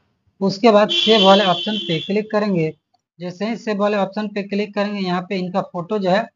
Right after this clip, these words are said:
successfully upload हो चुका है और यहाँ पे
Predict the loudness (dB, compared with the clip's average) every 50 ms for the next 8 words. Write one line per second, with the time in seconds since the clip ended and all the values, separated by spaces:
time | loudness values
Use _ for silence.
0 | _ _ _ _ _ _ _ _ _ -8 -6 -6 -6 -6 -8 -8 -8 -8 -6 -2
1 | 0 0 0 0 0 -2 -2 0 0 2 2 0 0 -2 -4 -4 0 2 2 2
2 | 2 2 2 2 2 2 2 0 0 -2 -2 -2 -2